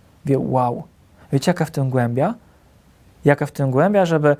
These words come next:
ocenić kapłana po tym, jak sprawuje Najświętszą Ofiarę. To jest bardzo cenne. Nie o tym, co mówi, nie o tym, jak mówi. Ktoś może mieć dar mówienia, ale na tym, czy on wszedł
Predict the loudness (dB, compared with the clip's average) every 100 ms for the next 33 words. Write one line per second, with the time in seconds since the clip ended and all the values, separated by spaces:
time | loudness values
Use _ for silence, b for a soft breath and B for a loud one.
0 | b b b -4 0 0 0 -2 -4 -2
1 | 0 0 0 -2 -2 0 0 -2 -6 -2
2 | 0 0 0 -2 -2 -6 -4 -4 -4 -2
3 | -2 -2 -6 -14 -20 _ _ _ -4 2
4 | 2 2 0 0 0 -2 0 2 2 2
5 | -2 -4 -4 0 2 2 -2 -4 -8 -10
6 | _ b b 2 4 4 0 -2 2 2
7 | 2 -2 -4 -4 -4 -8 -14 b -6 0
8 | 2 2 2 4 2 2 -2 -2 -2 -4
9 | -8 b b b b b 0 2 2 0
10 | -4 -4 -4 0 -2 -2 -2 2 2 0